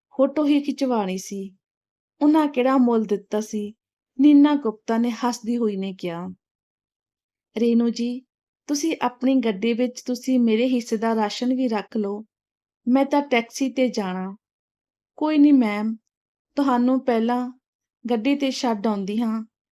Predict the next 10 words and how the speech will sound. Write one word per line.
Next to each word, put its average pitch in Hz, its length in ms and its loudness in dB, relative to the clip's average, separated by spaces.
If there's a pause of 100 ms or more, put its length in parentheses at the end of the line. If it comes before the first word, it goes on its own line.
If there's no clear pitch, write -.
(140)
ਫਿਰ 349 260 -2
ਆਪਣਾ 254 360 -2
ਲੈ 247 180 2
ਜਾਵਾਂਗੀ। 190 640 -6 (500)
ਧੰਨਵਾਦ 220 640 0 (400)
ਤੁਹਾਡਾ 233 460 -2
ਜੇ 233 200 0
ਛੱਡ 214 400 -4
ਆਉਂ 190 240 -4
ਤਾਂ।" 190 260 -10